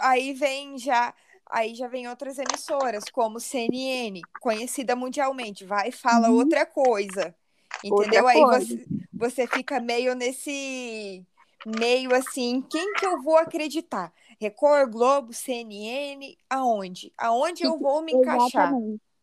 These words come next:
Speaker 2: E assim, gente, eu acho que hoje, a, não só a, a nossa geração é meio que alvo de tudo isso, mas,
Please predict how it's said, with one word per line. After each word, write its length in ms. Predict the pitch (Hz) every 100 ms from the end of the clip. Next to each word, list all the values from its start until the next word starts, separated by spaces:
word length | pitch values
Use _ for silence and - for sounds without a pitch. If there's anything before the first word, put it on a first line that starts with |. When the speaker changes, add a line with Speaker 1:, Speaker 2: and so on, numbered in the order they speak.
| _ _ _ -
Speaker 2:
E 120 | 294
assim, 360 | 311 349 339 302
gente, 400 | 247 214 - 240
eu 180 | 240 233
acho 320 | 214 247 285
que 260 | 269 269 247 -
hoje, 600 | 233 220 247 311 247 214 -
a, 360 | 214 214 202 -
não 240 | 233 277 440
só 140 | 415 302
a, 260 | - - - -
a 100 | 247
nossa 240 | 262 330 339
geração 440 | 311 285 285 277
é 40 | 285
meio 180 | 285 277
que 140 | 302
alvo 340 | 240 269 320 294
de 120 | 247
tudo 220 | 247 233
isso, 280 | 233 208 - - - _ _
mas, 760 | 226 233 220 233 233 220 220